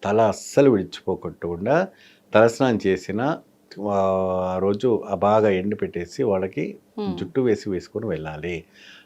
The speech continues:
Speaker 1: తల విడుచుకొని ఆడవాళ్ళు తిరగకూడదు అనేసి. తల విడుచుకొని తిరిగే ఆడి,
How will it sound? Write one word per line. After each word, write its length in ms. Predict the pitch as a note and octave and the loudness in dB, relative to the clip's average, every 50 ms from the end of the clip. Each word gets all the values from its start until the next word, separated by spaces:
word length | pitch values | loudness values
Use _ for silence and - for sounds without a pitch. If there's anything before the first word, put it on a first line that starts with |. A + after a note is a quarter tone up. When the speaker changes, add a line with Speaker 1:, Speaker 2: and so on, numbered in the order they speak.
| _ - - | _ 4 6
Speaker 1:
తల 180 | A2+ A2+ B2 | 8 8 8
విడుచుకొని 540 | C3+ C3+ B2 G#2 - - - - A2+ A2+ A#2+ | 8 6 4 2 0 -6 -8 -6 -4 -4 -2
ఆడవాళ్ళు 460 | A2+ G2 G2 G2 G2 G2 F#2+ G2+ G#2+ | -2 0 0 0 0 0 0 -2 -2
తిరగకూడదు 880 | G#2 - - F#2+ F2+ G#2 G2+ G2+ F#2+ - - F#2+ F2+ F2 E2 E2 F2 F2+ | -4 -6 -4 -4 -2 0 0 -2 -2 -2 -2 -2 -2 -2 -4 -6 -6 -4
అనేసి. 360 | F2 E2+ D#2+ D#2+ - - D#2 D#2 | -4 -6 -8 -10 -14 -12 -14 -12
తల 300 | - - - G2 A2 B2 | -6 -2 0 2 2 4
విడుచుకొని 800 | C3 B2+ A#2+ A2+ - - - A#2 - B2 A2+ A#2 A#2+ A#2+ A#2 A2 | 2 2 0 -2 -6 -10 -10 -6 -4 -4 -4 -2 -4 -4 -6 -4
తిరిగే 380 | - A#2 A#2 A2+ A2+ A#2 A2+ | -2 -2 0 0 0 2 2
ఆడి, 540 | A2 G#2+ G#2 G#2 G#2 A2 A2 A2 A2 A2 | 2 2 0 0 -2 -2 -4 -4 -4 -6